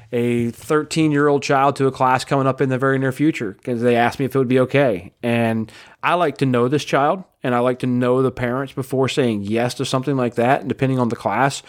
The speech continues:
But in this case, absolutely, perfectly fine. And I would love to have many of those around that age in classes because they're the future of the Second Amendment. They're the future.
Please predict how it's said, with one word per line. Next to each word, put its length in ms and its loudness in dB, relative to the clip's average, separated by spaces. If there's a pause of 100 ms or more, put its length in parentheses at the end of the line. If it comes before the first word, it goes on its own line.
(300)
But 300 2
in 140 0
this 180 2
case, 440 2 (420)
absolutely, 760 2 (140)
perfectly 440 -2
fine. 440 0 (380)
And 440 0 (140)
I 500 4
would 220 0
love 300 0
to 100 0
have 440 -2 (440)
many 380 2
of 160 2
those 460 0
around 300 0
that 180 2
age 300 0
in 120 -2
classes 460 -2
because 380 -2
they're 180 4
the 80 0
future 260 0
of 40 0
the 60 -2
Second 280 -2
Amendment. 380 4 (320)
They're 180 4
the 60 4
future. 500 2